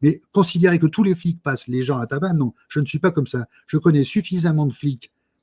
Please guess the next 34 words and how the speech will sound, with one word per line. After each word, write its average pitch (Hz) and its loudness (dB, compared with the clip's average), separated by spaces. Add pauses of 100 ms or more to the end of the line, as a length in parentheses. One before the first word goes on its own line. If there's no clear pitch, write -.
(280)
vous 123 -2
voyez, 147 4
et 117 0
j'en 127 -2
ai 131 2
suffisamment 160 -2
rencontré 131 -4
dans 110 -6
ma 113 -4
vie 185 -2 (320)
pour 139 4
vous 123 2
assurer, 156 2
enfin, 170 -2
en 113 -4
ce - -4
qui 160 -2
concerne 147 -2
mon 123 0
expérience 143 -4
personnelle, 113 -10 (400)
qu'on 139 4
n'a 131 4
pas 135 2
affaire 143 2
à 117 -4
un 110 -2
syndicat 123 0
de, 117 -2
de, 101 -8
de 95 -10
casseurs 120 -6
de 120 -4
tête. 110 -8